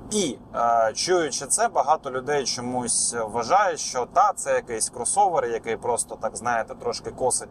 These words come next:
під, е, позашляховик. Е, справжній позашляховик має бути виключно на рамі.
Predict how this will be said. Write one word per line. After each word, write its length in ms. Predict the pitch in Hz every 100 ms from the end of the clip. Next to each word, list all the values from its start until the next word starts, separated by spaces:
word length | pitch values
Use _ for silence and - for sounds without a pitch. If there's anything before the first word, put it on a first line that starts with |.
| -
під, 260 | 113 - 107
е, 160 | 104 -
позашляховик. 760 | 117 113 - 143 - 190 240 - - - - - - - -
Е, 180 | 113 110
справжній 540 | - 143 151 123 123
позашляховик 680 | - 120 131 - - 196 208 120
має 240 | 135 123
бути 280 | 120 185 -
виключно 520 | 143 135 127 - 120
на 240 | 117 120 107
рамі. 400 | 117 127 98